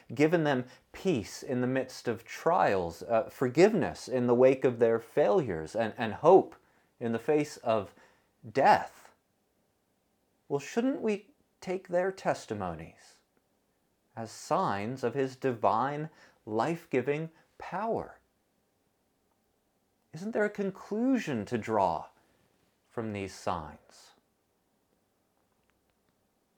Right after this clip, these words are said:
So that's the first thing. But the second thing is, i-, it's a warning for us that if we persist in this cynical, skeptical stance towards Jesus, only the sign of Jonah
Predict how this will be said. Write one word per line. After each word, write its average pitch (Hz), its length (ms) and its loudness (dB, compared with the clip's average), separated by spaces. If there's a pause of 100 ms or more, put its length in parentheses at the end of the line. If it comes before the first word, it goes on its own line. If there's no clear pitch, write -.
(960)
So - 140 -16
that's - 220 -8
the - 100 -8
first 139 400 0
thing. 82 240 -10
But 117 120 -8
the - 60 -18
second 302 440 -4
thing 95 280 -2
is, 131 240 0 (720)
i-, 170 220 -4
it's 165 240 2
a 151 60 6
warning 214 420 -2
for 123 200 2
us 104 240 0
that 147 160 -2
if 156 140 -4
we 156 120 -2
persist - 840 -6
in 120 300 -4
this 113 160 -2
cynical, 170 800 -4 (340)
skeptical 160 840 -2
stance 127 540 -6
towards 107 340 -2
Jesus, 80 720 -12 (760)
only 147 320 0
the 131 120 0
sign 117 340 -4
of 98 140 -8
Jonah 90 480 -2